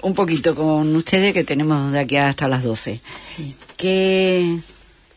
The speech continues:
Speaker 1: mm, el estar vinculado en esa exposición con eso, para ustedes,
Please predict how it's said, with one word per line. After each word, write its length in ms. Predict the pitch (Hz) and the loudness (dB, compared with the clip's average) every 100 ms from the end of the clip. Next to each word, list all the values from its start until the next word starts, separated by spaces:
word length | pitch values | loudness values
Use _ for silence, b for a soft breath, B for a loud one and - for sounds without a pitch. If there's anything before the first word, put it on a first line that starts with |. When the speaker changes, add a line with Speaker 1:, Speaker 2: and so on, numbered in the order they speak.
| - - - - - - - - - - - 190 | -20 -20 -20 -20 -20 -20 -20 -20 -20 -20 -8 0
Speaker 1:
mm, 800 | 196 190 185 185 180 180 180 185 - - - - - - - | 2 4 4 4 4 4 2 0 -6 -14 -20 -20 -20 -10 0
el 180 | 208 202 | 4 4
estar 500 | 202 247 262 269 254 | 4 4 4 4 4
vinculado 760 | 262 247 233 233 240 233 220 | 2 2 2 2 4 2 2
en 120 | 214 | 0
esa 400 | 214 202 202 202 190 | -2 -2 0 2 0
exposición 600 | - 185 175 180 196 170 | -2 -2 0 2 2 2
con 260 | 180 180 | 0 0
eso, 320 | 214 233 226 - | 0 0 0 0
para 200 | 175 170 | 0 0
ustedes, 560 | 165 214 226 226 220 | 0 0 2 2 0